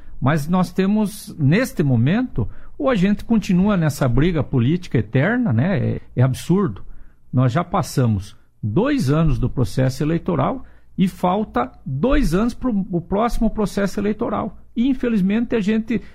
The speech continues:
vai viver quatro anos de eleição. O país não suporta isso. A eleição, ela tem que acabar no dia seguinte da eleição. Então, neste momento, ou a gente fica bu-, buscando culpados ou soluções.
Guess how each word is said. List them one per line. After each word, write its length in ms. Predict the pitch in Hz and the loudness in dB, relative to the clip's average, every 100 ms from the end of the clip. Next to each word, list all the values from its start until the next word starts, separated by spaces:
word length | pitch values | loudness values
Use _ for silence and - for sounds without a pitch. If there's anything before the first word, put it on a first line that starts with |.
| - - | -14 -2
vai 180 | 196 | 0
viver 460 | 196 190 139 208 220 | 2 0 2 0 -2
quatro 400 | - 247 269 190 | 0 0 0 0
anos 200 | 208 233 | 2 0
de 80 | 170 | 0
eleição. 640 | 180 147 - 190 233 139 | 2 2 0 0 2 2
O 60 | 123 | -2
país 320 | - 165 220 | 0 0 0
não 120 | 269 | 0
suporta 680 | 262 302 302 139 190 262 - | -2 -4 -2 -2 0 -2 -4
isso. 320 | 107 - - _ _ - _ _ - | -6 -6 -14 _ _ -20 _ _ -6
A 120 | 123 160 | 2 2
eleição, 600 | 233 175 - 185 254 202 | 4 0 2 0 2 2
ela 140 | 147 | 0
tem 200 | - 202 | 0 -2
que 80 | 247 | -2
acabar 640 | - 147 139 214 262 - - | -2 -2 0 0 -2 -12 0
no 120 | - | 0
dia 240 | 131 220 | 2 -2
seguinte 460 | 277 254 143 247 262 | -2 -2 0 0 0
da 140 | 151 | 0
eleição. 460 | 139 120 - - 92 - - - - - | 4 6 4 2 -2 -6 -16 -20 -10 0
Então, 340 | 139 170 247 | 0 2 0
neste 340 | 254 277 - | 2 0 0
momento, 580 | 226 190 151 131 110 - - - - | 0 2 4 2 0 -8 -20 -20 -4
ou 160 | 190 269 | 0 2
a 60 | |
gente 280 | 202 185 170 | 2 0 -2
fica 280 | - 160 160 | -2 -2 0
bu-, 220 | 139 127 - | -2 -4 -2
buscando 520 | 151 143 - 143 131 | -2 -2 0 2 2
culpados 520 | - 170 - 180 190 | -2 -2 0 -2 0
ou 80 | 240 | -2
soluções. 680 | - 320 302 196 156 120 | -2 -4 -2 0 0 -2